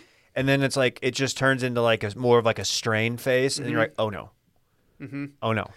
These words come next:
Speaker 1: this is gonna be a mess."
Speaker 2: Yeah, he, he's very active on the, on the bowel front, which is fine.
Speaker 1: Okay, that's, that was, leads into my next question. Have you used, have you had any issues with gas, and have you had, had to use a Windy?
Speaker 2: What's a Windy?
Speaker 1: <laughs>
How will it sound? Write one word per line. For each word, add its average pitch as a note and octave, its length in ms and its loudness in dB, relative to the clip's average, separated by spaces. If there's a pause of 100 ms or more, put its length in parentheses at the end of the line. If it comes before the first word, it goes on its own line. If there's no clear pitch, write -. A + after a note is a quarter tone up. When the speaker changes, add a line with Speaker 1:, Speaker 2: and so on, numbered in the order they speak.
Speaker 1:
this A2+ 160 -4
is A#2 80 -2
gonna A#2+ 160 0
be A#2+ 100 0
a A#2 60 0
mess." - 460 -10 (160)
Speaker 2:
Yeah, C#3 480 4
he, G3+ 360 -6 (180)
he's D#3+ 260 -8
very F#3 380 2
active D3+ 480 -2
on B2 160 -6
the, A#2 120 -10
on B2+ 140 -10
the A#2+ 40 -12
bowel A#2+ 400 -2
front, - 360 -16 (1040)
which - 160 -18
is - 100 -14
fine. - 300 -16 (680)
Speaker 1:
Okay, C#3 160 2
that's, C#3 280 6
that C3+ 240 8
was, C3+ 160 -6
leads B2+ 240 4
into B2 100 0
my A2+ 100 2
next A2 240 0
question. G2 460 2
Have A#2 180 0
you B2 120 0
used, A#2+ 480 -2
have A2+ 180 -4
you A#2 180 2
had B2+ 160 6
any B2+ 200 0
issues A#2+ 260 -2
with G#2+ 120 -2
gas, A2+ 380 4
and A2 80 -6
have G2+ 120 -6
you G#2+ 120 0
had, A2 200 4 (120)
had B2 240 4
to A#2+ 60 -2
use A2+ 220 0
a G2+ 60 2
Windy? G2+ 500 -4 (480)
Speaker 2:
What's D3 120 -8
a F3 60 -4
Windy? C#3 460 -6 (420)
Speaker 1:
<laughs> A#2+ 80 -10